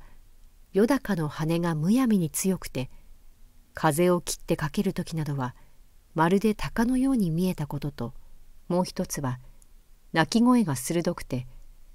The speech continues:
やはりどこか鷹に似ていたためです。もちろん鷹は、これを非常に気にかけて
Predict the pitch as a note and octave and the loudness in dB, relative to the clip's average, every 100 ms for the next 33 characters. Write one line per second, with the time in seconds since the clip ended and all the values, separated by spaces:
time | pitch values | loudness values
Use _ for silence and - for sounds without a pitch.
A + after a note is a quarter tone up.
0 | - - - - - - _ - D#3 C#3 | -20 -20 -20 -20 -20 -20 _ -2 0 2
1 | D#3+ C#3+ D#3+ D#3+ D#3+ B2 - - - - | 0 0 -2 -2 -6 -10 -10 -16 -20 -20
2 | - - - E3 F#3+ G#3 G3+ F#3+ F#3 F3+ | -20 -6 -2 4 6 6 4 4 0 0
3 | F3 F3 E3 C#3+ D3 - - - - - | -4 -4 -4 -6 -8 -12 -18 -20 -20 -20
4 | - - - - - - - _ _ _ | -20 -20 -20 -20 -20 -20 -20 _ _ _
5 | _ - _ _ E3 E3 - F#3 D#3 D#3+ | _ -20 _ _ -2 2 4 2 0 -4
6 | D#3 D3 D3 - - - - - F3+ F3+ | -4 -2 -2 -6 -16 -20 -20 2 4 6
7 | F#3 F3+ - F3 A3 A3 G#3+ G#3+ G#3+ A3+ | 4 0 0 4 4 4 4 4 4 2
8 | G#3 - B2+ | -4 -6 -8